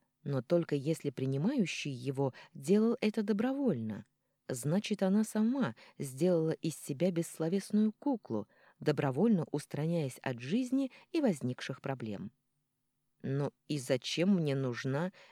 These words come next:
эта, с позволения вашего величества, кукла?» произнёс Натаниэль, напоказ целуя холодные пальчики девушки. «Она красива, высокородна, согласна рожать тебе детей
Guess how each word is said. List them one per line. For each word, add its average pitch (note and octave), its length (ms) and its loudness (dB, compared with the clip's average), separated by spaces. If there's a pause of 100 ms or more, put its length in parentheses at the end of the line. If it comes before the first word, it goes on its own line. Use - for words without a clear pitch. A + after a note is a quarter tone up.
(100)
эта, C#3 440 2
с - 140 -10
позволения C3+ 640 0
вашего C3+ 360 0
величества, D3+ 760 -2
кукла?» A2 480 0 (520)
произнёс G3+ 600 2
Натаниэль, C#3+ 560 0 (300)
напоказ G#3 680 0
целуя D3 400 2
холодные B2 640 -2
пальчики C3 500 -4
девушки. - 640 -10 (1200)
«Она E3+ 300 4
красива, D3 640 0 (160)
высокородна, D3 880 0 (240)
согласна D3+ 560 2
рожать D3 340 2
тебе C3+ 240 -2
детей C#3+ 480 -2